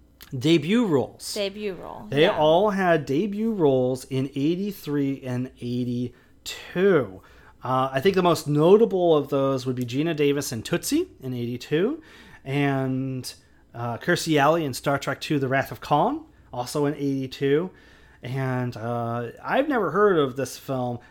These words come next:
Speaker 1: It's worth noting Angelina Jolie's first role was in a film called Looking to Get Out in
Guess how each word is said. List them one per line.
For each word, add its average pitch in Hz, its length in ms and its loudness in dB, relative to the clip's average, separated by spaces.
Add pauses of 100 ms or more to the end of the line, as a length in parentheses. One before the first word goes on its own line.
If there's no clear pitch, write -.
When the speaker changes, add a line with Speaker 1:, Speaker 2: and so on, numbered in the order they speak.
Speaker 1:
It's 151 160 -6
worth 254 240 -2
noting 156 320 -2
Angelina 190 400 -2
Jolie's 127 600 -4
first - 400 -10
role 110 280 -6
was 110 220 -6
in 110 100 -8
a 104 40 -10
film 135 240 -6
called 113 220 -8
Looking 151 240 -4
to 123 60 -4
Get 131 140 -2
Out 117 240 -2
in 117 120 -14